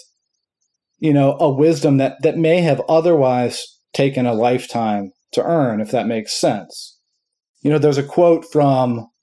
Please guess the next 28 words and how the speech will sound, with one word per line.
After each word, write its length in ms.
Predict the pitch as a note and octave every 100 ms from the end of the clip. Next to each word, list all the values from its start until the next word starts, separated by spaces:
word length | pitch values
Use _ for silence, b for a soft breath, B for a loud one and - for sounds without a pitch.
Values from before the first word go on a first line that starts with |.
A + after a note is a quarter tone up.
| _ _ _ _ -
C 260 | - D3+
S 220 | D3 -
Lewis 720 | C#3+ C#3+ C3 A#2+ - - - - _ _ _ _ _ _ _ -
about 340 | E3 D#3+ D3
suffering 500 | - D3 - C3+ B2+
that 140 | B2 C3
I've, 260 | B2+ - -
I've 180 | C3+ -
spent 300 | - C#3+ C#3 - -
really 240 | D#3+ E3
a 40 | C3+
lot 220 | C#3+ D#3
of 60 |
time 400 | D3 C#3+ C3 B2
in 100 | A#2+
my 100 | B2
life 340 | A#2+ C3 C3+ -
thinking 260 | D#4+ - E3
about, 220 | C#3 B2+
where 80 | C#3
he 60 |
says, 380 | C#3 C#3 C3+ - b b b b b b -
"Suffering 560 | - F#3+ F#3 F3+ D#3+
is 440 | D3 C3+ A2+ - - _ _ C3
God's 400 | C3 D3 C#3+ C#3
meg-, 360 | C3+ C#3 C3+ E3+
megaphone 800 | D3+ C#3+ C#3+ C#3+ C3+ B2+ A#2+ A2+
to, 380 | C3 B2 A#2